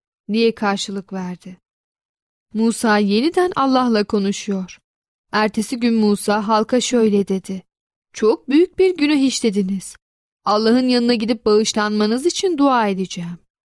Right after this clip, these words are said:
Musa Allah'la konuşmak üzere bir kez daha dağa çıktı.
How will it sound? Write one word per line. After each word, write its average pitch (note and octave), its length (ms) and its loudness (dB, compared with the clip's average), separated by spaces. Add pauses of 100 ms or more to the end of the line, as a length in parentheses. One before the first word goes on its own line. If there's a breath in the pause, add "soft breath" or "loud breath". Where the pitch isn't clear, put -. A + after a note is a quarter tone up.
(280)
Musa G#3+ 500 0
Allah'la G#3 500 0
konuşmak C4+ 560 -2
üzere A#3+ 380 0
bir B3+ 160 -2
kez D#4 340 0
daha C4+ 260 -2
dağa B3 220 2
çıktı. - 540 -12